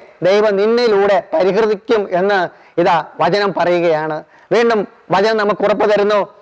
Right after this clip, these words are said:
ഏശയ്യ നാൽപത്തൊമ്പത് ഇരുപത്തിമൂന്നിൽ പറയുന്നു, "അവർ നിന്നെ സാഷ്ടാംഗം പ്രണമിക്കുകയും,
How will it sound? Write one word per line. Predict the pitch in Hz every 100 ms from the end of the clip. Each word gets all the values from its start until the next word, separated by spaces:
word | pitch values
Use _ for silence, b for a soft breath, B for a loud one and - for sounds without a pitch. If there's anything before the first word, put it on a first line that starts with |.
| -
ഏശയ്യ | 196 202 214 214
നാൽപത്തൊമ്പത് | 196 185 196 190 208 202 202
ഇരുപത്തിമൂന്നിൽ | 202 180 208 - 202 214
പറയുന്നു, | 196 202 208 208 190 B B B
"അവർ | 180 208 240 240 - -
നിന്നെ | 185 226 220 220
സാഷ്ടാംഗം | 220 - 208 214 226 220 220 226 226
പ്രണമിക്കുകയും, | 202 196 220 - 202 180 110